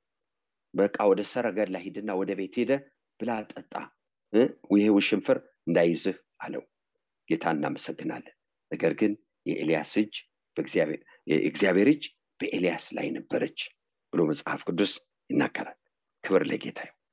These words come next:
ትልቅ ነገር፣ በጣም ትልቅ ነገር። ይሄ እጅ ነበረ። ከዛ ቀጥሎ ተስፋ አስቆራጭ ነገሮች ሆነዋል። በኤልያስ ደረጃ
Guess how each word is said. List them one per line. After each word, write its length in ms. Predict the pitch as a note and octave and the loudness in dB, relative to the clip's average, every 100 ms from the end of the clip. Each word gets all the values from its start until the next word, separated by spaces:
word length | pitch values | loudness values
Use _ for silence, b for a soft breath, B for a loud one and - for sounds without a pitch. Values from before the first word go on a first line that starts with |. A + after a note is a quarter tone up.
| _ _ - | _ _ 0
ትልቅ 240 | - - - | 0 2 -2
ነገር፣ 260 | - - - _ _ _ _ _ _ _ - | -2 -8 -14 _ _ _ _ _ _ _ -20
በጣም 360 | - - - A2+ | -16 -6 -2 0
ትልቅ 280 | G#2 E2 - | 0 -2 -4
ነገር። 240 | D2 - - _ _ _ _ D#3 | -6 -8 -20 _ _ _ _ 6
ይሄ 120 | E3+ | 6
እጅ 180 | F3+ - D3 | 6 6 4
ነበረ። 360 | A2 - F2 - - _ _ _ _ _ _ _ _ - | 4 4 2 0 -14 _ _ _ _ _ _ _ _ 0
ከዛ 260 | E3 - G3 A#3 A3+ | 0 2 4 4 2
ቀጥሎ 380 | F3+ - - D3+ E3 - _ - | -6 -2 2 4 4 0 _ -4
ተስፋ 320 | - - - D3 | -4 -4 -4 -2
አስቆራጭ 800 | C3+ - - - A#2 B2 C#3 C#3 - _ _ - | -2 -6 -10 -4 -2 0 -2 -2 -10 _ _ -8
ነገሮች 400 | F#2 G2+ G2+ - | 0 0 0 -6
ሆነዋል። 340 | D2 - - _ _ _ _ _ _ _ _ | -14 -14 -18 _ _ _ _ _ _ _ _
በኤልያስ 600 | A#2+ A#2 A2+ G#2+ G2+ - - | -4 2 4 4 2 -2 -12
ደረጃ 360 | - E2+ - | -12 -10 -10